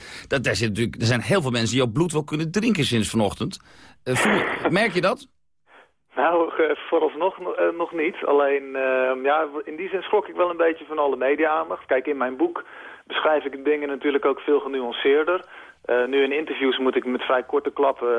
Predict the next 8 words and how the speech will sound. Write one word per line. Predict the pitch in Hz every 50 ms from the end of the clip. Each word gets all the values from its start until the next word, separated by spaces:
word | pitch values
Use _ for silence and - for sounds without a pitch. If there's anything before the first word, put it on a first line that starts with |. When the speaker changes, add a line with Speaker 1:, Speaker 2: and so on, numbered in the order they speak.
| 117 113 113 117 117 117 - - -
Speaker 2:
eh, | 117
schetsen | 107 - - 139 127 - - - 120
wat | 117 117 -
ik | 123 -
heb | - 117 113
gevonden. | - - 120 - 117 123 135 156 202 208 - - - - - - - - - - -
Maar, | - 131 131 123 123 120 120
ehm, | 120 120 120 117 117 120 120